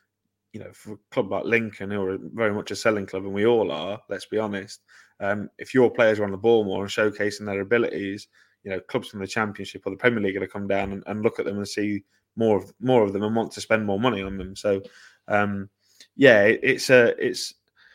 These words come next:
it's, it's a three back, but it is good for, it, it's good football. It's, um, it was turgid last night, but, um, it, it tends to be on the floor, playing through the thirds, attacking when we, uh, attacking, and,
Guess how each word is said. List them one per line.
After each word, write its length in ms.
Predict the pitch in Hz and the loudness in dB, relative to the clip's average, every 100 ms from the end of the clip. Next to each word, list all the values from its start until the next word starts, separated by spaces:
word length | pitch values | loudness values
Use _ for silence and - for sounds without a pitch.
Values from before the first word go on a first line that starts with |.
| _ _ _ _ - _ | _ _ _ _ -20 _
it's, 200 | 139 127 | 0 2
it's 200 | 135 135 | -4 -2
a 60 | 143 | -2
three 320 | - 143 131 | 6 8 8
back, 320 | 107 120 - | 6 4 4
but 120 | 120 | 0
it 120 | 120 | 2
is 160 | 120 107 | 2 0
good 180 | - 113 | -2 -4
for, 140 | - | -2
it, 180 | 110 117 - | -4 -4 -6
it's 180 | - | -8
good 180 | - 123 | -4 -4
football. 480 | - 120 104 95 95 | -2 -4 -2 -2 -2
It's, 340 | - - - - | -4 -8 -16 -6
um, 360 | 107 101 98 90 | 0 0 -2 -6
it 80 | |
was 80 | 101 | -8
turgid 380 | - 117 107 98 | -2 0 0 -2
last 260 | 95 92 - | -6 -8 -8
night, 240 | 95 92 - | -10 -10 -4
but, 200 | 98 - _ | -6 -6 _
um, 480 | 101 98 95 95 92 | -8 -6 -6 -10 -12
it, 120 | - - _ _ _ _ _ _ | -16 -18 _ _ _ _ _ _
it 160 | 127 - | 0 4
tends 280 | 131 127 113 | 2 2 -2
to 80 | 104 | 0
be 340 | 107 107 104 - | 2 2 -2 -4
on 140 | 117 | -4
the 80 | 107 | -4
floor, 440 | - 104 101 98 | 0 2 4 4
playing 320 | 98 120 107 | 2 0 0
through 200 | 101 107 | -2 -4
the 100 | 98 | -4
thirds, 540 | 92 - 98 98 92 - | -6 -4 0 0 -2 -8
attacking 460 | - - 110 - 107 | -8 -4 -4 -6 -6
when 160 | 101 | -4
we, 100 | 101 - | -6 -4
uh, 120 | 104 95 _ | -6 -6 _
attacking, 460 | - - 101 104 101 | -12 -10 -10 -10 -10
and, 160 | 98 | -12